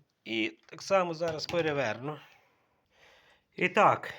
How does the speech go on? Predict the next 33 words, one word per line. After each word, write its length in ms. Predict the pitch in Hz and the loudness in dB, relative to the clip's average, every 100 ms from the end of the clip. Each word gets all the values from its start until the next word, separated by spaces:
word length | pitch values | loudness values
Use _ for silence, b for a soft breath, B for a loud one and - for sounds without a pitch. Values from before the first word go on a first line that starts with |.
| - | -2
я 200 | 180 160 | 4 4
його 220 | 160 160 | 6 4
перевернув, 720 | 156 180 185 202 233 254 226 | 6 6 6 2 2 2 2
і 80 | 208 | 0
от 220 | 185 175 | 0 0
ми 100 | 190 | 0
бачимо 420 | 180 185 165 180 | 4 4 4 -4
таку 260 | 175 160 190 | -6 -6 -4
саму 360 | 165 175 175 | 0 0 0
ситуацію. 560 | 143 160 160 156 143 147 | -6 -4 0 0 -2 -6
От 80 | 143 | -6
ми 120 | 151 | -4
маємо 320 | 160 143 135 139 B B B B - | 0 0 -2 -8 B B B B 0
зверху 400 | 175 170 - 151 | 4 4 2 -10
чуть-чуть 440 | 165 - 180 147 | -14 -10 -8 -6
болото 380 | 165 180 151 151 | 0 2 2 -2
з-, 140 | 147 - | -10 -18
зібрали. 580 | - 185 190 233 233 220 208 B B B | -14 -6 4 8 8 4 -4 B B B
Я 180 | 196 214 | 6 6
ще 140 | 190 202 | 6 4
там 240 | 202 202 | 4 4
виловлював 560 | 202 214 208 196 190 185 | 4 6 8 8 4 0
таку 200 | 185 202 | -2 -4
штучку, 400 | - 220 208 185 | 0 0 0 -6
що 120 | 180 | -4
казав, 320 | 190 185 180 | 0 2 2
що 120 | - | 2
ось 180 | 190 170 | -2 0
грязь, 320 | 170 170 151 | 0 0 0
вона 160 | 202 196 | 0 -2
вся 220 | 165 196 | 2 0
внизу 420 | 175 180 147 151 | 2 0 0 -2
буде. 360 | 143 123 131 | -6 -8 -8